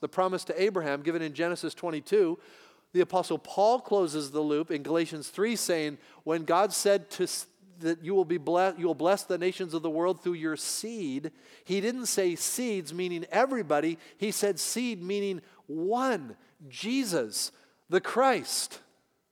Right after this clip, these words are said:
So Matthew, in the first verse of this book, he says, "This is how we know Jesus is the one, because he's the son of David and he's the son of Abraham."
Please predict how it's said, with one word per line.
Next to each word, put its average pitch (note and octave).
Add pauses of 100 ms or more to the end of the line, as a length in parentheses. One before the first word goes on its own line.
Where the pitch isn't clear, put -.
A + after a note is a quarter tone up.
(400)
So A3
Matthew, A3
in G3
the G3
first C#4
verse F#3
of E3
this A3
book, D#3 (760)
he A3+
says, G3+
"This A3+
is B3
how A3
we A3
know E3+ (260)
Jesus F3+
is F#3
the F3
one, C#3 (440)
because G3
he's F#3
the E3
son A#3+
of C4
David G3 (720)
and F#3
he's E3+
the F3+
son G3+
of G#3
Abraham." D3